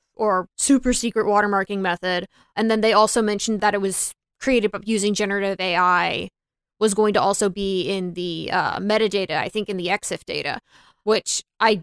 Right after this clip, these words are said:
don't know how much that helps considering that is the first thing people delete from photos a lot. So I'm not very sure how well that's gonna help. But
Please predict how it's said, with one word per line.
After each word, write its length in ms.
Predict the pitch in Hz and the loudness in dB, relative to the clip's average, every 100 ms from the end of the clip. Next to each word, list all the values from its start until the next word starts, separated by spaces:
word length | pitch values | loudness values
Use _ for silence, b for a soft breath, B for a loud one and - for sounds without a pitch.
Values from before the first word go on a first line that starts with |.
| - | 0
don't 220 | 214 226 | 2 4
know 100 | 254 | 4
how 80 | 262 | 4
much 180 | 240 262 | 2 2
that 120 | 233 | 4
helps 280 | 214 233 - | 4 2 0
considering 460 | 240 220 226 220 | -2 0 0 0
that 160 | 202 214 | 0 0
is 120 | 214 | -2
the 120 | 196 - | -6 -4
first 360 | 220 220 - - | 0 0 -2 -4
thing 200 | 214 208 | -4 -4
people 340 | 190 226 - 208 | -4 -6 -4 -4
delete 420 | 208 190 196 - | -4 -4 -4 -6
from 300 | - 185 185 - _ - | -6 -6 -6 -10 _ -2
photos 840 | 208 214 226 233 247 240 - - - | 0 2 2 2 0 -4 -8 -10 -4
a 60 | |
lot. 300 | 233 233 254 - _ _ _ _ | 0 2 0 -4 _ _ _ _
So 440 | - 220 196 185 - | -2 2 4 2 2
I'm 460 | 196 196 196 196 202 | 2 2 -2 -8 -8
not 320 | 202 208 - | 2 2 2
very 260 | 233 226 220 | 0 2 2
sure 300 | - 214 214 | 0 0 4
how 260 | 208 202 | 4 4
well 400 | 196 185 190 180 | 2 0 2 2
that's 220 | 185 185 - | 0 -4 -6
gonna 240 | 180 170 | -6 -6
help. 440 | 175 - 170 220 - - - _ _ _ _ _ _ | -6 -4 -2 -2 -2 -4 -6 _ _ _ _ _ _
But 180 | 226 | 0